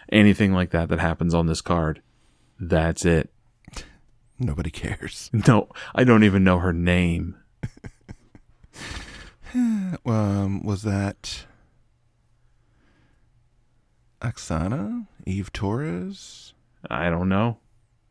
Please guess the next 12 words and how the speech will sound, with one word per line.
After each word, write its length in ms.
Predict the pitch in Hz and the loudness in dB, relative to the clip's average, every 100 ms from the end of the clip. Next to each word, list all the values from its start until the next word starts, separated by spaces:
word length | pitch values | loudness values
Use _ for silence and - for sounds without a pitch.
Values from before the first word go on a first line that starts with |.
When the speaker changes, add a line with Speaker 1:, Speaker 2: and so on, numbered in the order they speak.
| _ _ - - | _ _ -20 -16
Speaker 2:
Was 140 | - | -10
it 60 | 92 | -6
one? 200 | 85 87 - | -4 -4 -4
It 40 | |
wasn't 260 | 95 98 87 | -4 -4 -2
one 100 | 87 | -2
of 80 | 71 | -2
the 60 | |
Bellas. 640 | 73 82 69 73 87 - - _ _ _ _ _ _ _ _ | 0 -2 0 -6 -10 -16 -20 _ _ _ _ _ _ _ _
It 80 | 123 | 0
doesn't 280 | 101 78 71 | 0 0 -2
matter. 380 | 67 67 76 | -4 -4 -6